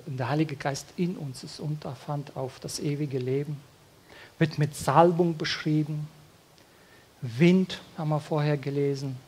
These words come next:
Wasser, lebendige Ströme oder die Samariterin am, am Brunnen, wo Jesus sagt, „Ich, ich bin das Wasser, ich werde euch das Wasser geben.“ Oder aus euren Inneren oder wörtlich Bäuchen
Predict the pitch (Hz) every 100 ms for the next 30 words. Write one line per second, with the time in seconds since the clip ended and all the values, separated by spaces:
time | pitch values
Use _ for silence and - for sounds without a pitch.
0 | - 127 151 156 156 - 143 131 - 139
1 | 127 143 139 127 123 - - 143 160 160
2 | 147 170 160 135 147 - 139 131 151 156
3 | 147 139 139 131 131 147 139 123 117 143
4 | 160 165 160 135 127 131 - 147 135 -
5 | - - - 175 - - - - 139 127
6 | 131 - 131 139 - 151 143 - 139 -
7 | 123 - - - 143 - 151 147 143 156
8 | 151 - - - - 151 - 175 - -
9 | 170 180 175 151 - - - - - -
10 | 233 233 165 147 190 214 - - - 135
11 | 127 - 131 160 196 165 143 139 117 151
12 | 180 202 - 160 131